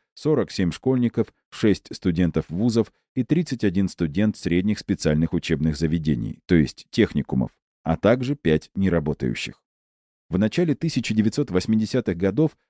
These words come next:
люберы проводили рейды по Москве и Подмосковью, где нападали на идейных противников. К таковым относились рокеры, панки, байкеры, хиппи и другие неформальные группы прозападной ориентации.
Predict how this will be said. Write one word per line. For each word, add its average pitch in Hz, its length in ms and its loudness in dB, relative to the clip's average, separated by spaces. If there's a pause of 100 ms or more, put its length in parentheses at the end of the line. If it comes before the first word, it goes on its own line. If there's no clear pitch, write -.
(100)
люберы 135 440 0
проводили 101 480 0
рейды 92 340 0
по 87 100 -4
Москве 87 480 0
и 98 40 0
Подмосковью, 98 720 -2
где 87 240 -2
нападали 95 560 0
на 82 200 2
идейных 76 460 0
противников. 73 640 -2 (560)
К - 60 -10
таковым 160 400 0
относились 92 580 0
рокеры, 113 560 0 (120)
панки, 90 580 0
байкеры, 78 560 0
хиппи 82 600 0
и 90 120 -2
другие 98 400 0
неформальные 85 640 0
группы 101 360 -2
прозападной 82 800 0
ориентации. 80 800 -2